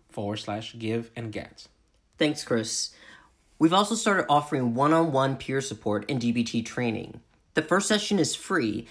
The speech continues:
Speaker 2: and only forty dollars a month with up to four sessions per month and open access to us via email. Our consulting service is not just for mental health either.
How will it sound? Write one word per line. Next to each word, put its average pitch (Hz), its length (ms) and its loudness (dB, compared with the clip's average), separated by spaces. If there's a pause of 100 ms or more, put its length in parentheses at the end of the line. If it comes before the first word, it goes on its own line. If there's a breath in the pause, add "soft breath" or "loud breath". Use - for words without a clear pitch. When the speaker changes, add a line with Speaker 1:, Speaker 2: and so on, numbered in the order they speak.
(120 loud breath)
Speaker 2:
and 143 160 -2
only 196 240 4
forty 180 320 -2
dollars 151 400 4
a 143 40 -8
month 131 440 0
with 131 200 -4
up 151 160 0
to - 80 -8
four 170 400 0
sessions 135 560 -2
per - 320 0
month 120 340 -4 (320 loud breath)
and 156 160 2
open 196 320 2
access 156 540 2
to - 120 -6
us 135 240 -2
via 131 240 -2
email. 123 580 -6 (440 soft breath)
Our 165 80 4
consulting 196 460 2
service 175 260 0
is 156 140 -2
not 180 240 2
just 160 240 0
for 147 80 -2
mental 131 260 -4
health 127 300 -2
either. - 420 -10